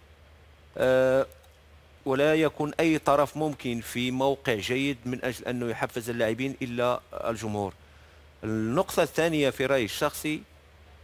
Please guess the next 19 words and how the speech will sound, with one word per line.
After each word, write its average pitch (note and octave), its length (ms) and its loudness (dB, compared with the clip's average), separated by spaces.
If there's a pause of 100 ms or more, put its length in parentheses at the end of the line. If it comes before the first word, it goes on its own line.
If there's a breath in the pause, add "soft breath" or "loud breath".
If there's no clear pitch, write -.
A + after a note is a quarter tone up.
(120)
وهو C#3 300 4
أنه D3 600 0
كان C#3+ 180 4
واقعي C3+ 440 2
فريق A#2+ 280 -2
الوداد A2+ 320 -2
البيضاوي. G2 500 -4
في A#2 160 -6
رأيي C#3 120 2
الشخصي C3 400 -6
نشوف A2+ 280 -6
الفرص B2+ 420 -4
التي A#2 360 -6
أتيحت C3+ 440 -6
له D3+ 140 0 (580)
نجح G#2 300 -2
في A#2+ 180 -6
تسجيلها B2+ 800 -2
واستغل C#3 600 -2